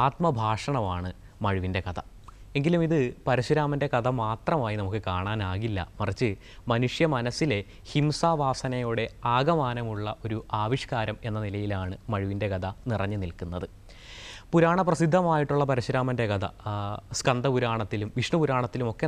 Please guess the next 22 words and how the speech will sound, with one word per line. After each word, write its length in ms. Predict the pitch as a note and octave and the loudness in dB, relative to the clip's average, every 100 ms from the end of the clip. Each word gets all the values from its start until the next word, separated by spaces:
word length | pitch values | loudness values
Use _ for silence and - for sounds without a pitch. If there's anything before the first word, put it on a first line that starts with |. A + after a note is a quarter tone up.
| C#3+ | 0
നാം 100 | C3 | 0
കാണുന്ന 280 | B2 A#2 A#2 A#2+ | 0 -2 -2 -2
പരശുരാമനിൽ 640 | A2 A2 - C3+ A#2+ A#2+ A2+ | 0 2 2 2 2 0 0
നിന്നും, 240 | G#2 G2+ G2 - - - G2+ | 0 0 -2 -4 -18 -6 -2
ആ, 20 | G2 F#2 F2+ F#2 - D3+ | 0 0 -2 -6 -4 0
ഈ 20 | F3+ G#3+ - | 0 0 0
മഴുവിൻ്റെ 360 | B2+ B2+ D#3+ F3 | 0 2 2 2
കഥയിലേക്ക് 440 | D3 B2+ B2+ A#2+ B2+ | 2 0 -2 -4 -2
വരുമ്പോൾ 280 | A2+ G#2+ A2 G#2+ | -2 -2 -2 -2
അതിന് 160 | G#2+ G#2 | -2 -2
ചില 120 | G2+ G2+ - A2 | -2 -4 -6 -2
മാറ്റങ്ങളുണ്ട്. 640 | G#2 G2+ - A#2 F2 E2 F2 | 0 0 0 0 -4 -6 -4
അത് 100 | C3 C3 | -2 0
നമ്മൾ 140 | C3 B2 - - A#2 | 0 0 -4 -8 -4
വഴിയേ 320 | G#2+ A2 B2 - | -2 0 -2 -4
പറയും. 300 | F#2+ F#2+ F#2 - | -4 -4 -6 -4
എങ്കിലും, 240 | A#2+ C#3+ B2+ - - - - - | 0 2 0 -6 -18 -16 -14 -10
ആ, 20 | - - C3+ | -8 0 2
ആദ്യം 200 | D3 G3 F#3 | 4 4 4
തന്നെ 140 | E3+ D3+ | 2 0
ഈ 20 | D3 | 2
കവിതയെ 280 | C3 B2+ C#3 | 0 2 2